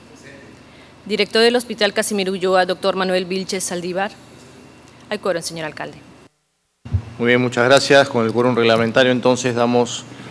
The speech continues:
Speaker 2: por instalada la sesión número ciento cuarenta y cuatro, hoy veinticuatro de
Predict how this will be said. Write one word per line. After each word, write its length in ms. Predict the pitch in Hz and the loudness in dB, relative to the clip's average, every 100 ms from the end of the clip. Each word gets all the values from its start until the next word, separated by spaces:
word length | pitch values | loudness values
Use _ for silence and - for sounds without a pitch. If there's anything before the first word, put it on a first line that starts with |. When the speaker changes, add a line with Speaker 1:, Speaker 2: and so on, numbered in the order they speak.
| - - | -18 -12
Speaker 2:
por 160 | 110 110 | -6 -6
instalada 500 | 113 - 113 123 123 | -6 -4 2 6 6
la 140 | 113 | 4
sesión 380 | - - 127 123 | -4 -4 -2 -2
número 240 | 120 120 113 | -2 -2 -4
ciento 340 | - 127 127 | -6 -2 -2
cuarenta 320 | 107 110 107 | 0 -2 -2
y 40 | 110 | 0
cuatro, 440 | 135 139 151 165 - - - - - - - | 2 4 2 0 -4 -18 -20 -18 -16 -16 0
hoy 260 | 120 120 120 | 4 4 4
veinticuatro 960 | 107 104 104 95 123 123 - 120 120 117 - 110 | 0 -2 -8 -2 2 2 4 4 4 4 0 -2
de 380 | 113 113 117 | -2 -2 -4